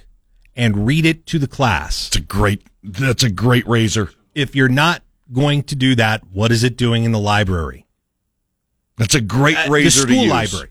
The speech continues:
Speaker 1: The
Speaker 2: Right.
Speaker 1: school library.
Speaker 2: Yeah.
Speaker 1: If the teacher can't read it in front of the class,
Speaker 2: Nope.
Speaker 1: probably shouldn't be there. Public library, different,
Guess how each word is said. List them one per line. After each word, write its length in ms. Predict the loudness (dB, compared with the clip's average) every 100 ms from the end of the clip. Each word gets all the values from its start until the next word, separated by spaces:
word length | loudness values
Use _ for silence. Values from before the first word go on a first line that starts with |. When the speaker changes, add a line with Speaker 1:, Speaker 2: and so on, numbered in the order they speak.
| -2
Speaker 1:
The 80 | 0
Speaker 2:
Right. 80 | 0
Speaker 1:
school 420 | -2 0 0 0
library. 540 | 0 -2 -4 -6 -2
Speaker 2:
Yeah. 160 | -2 -2 -8 _ _ _ _ _ _
Speaker 1:
If 100 | -4
the 80 | -2
teacher 380 | 0 0 0 0
can't 280 | 0 0 -2
read 180 | -2
it 100 | -4
in 60 | -4
front 180 | -2 -2
of 60 |
the 60 | -2
class, 580 | -2 0 0 0 -4 -12 _ _ -2
Speaker 2:
Nope. 220 | 0 2
Speaker 1:
probably 240 | 0 0
shouldn't 280 | 0 0 0
be 120 | -2
there. 280 | -4 -8 -16 _ _ _ _ _ _ _ _ _ _
Public 280 | -4 -2 0
library, 500 | 0 2 2 2 0
different, 320 | -2 -6 -12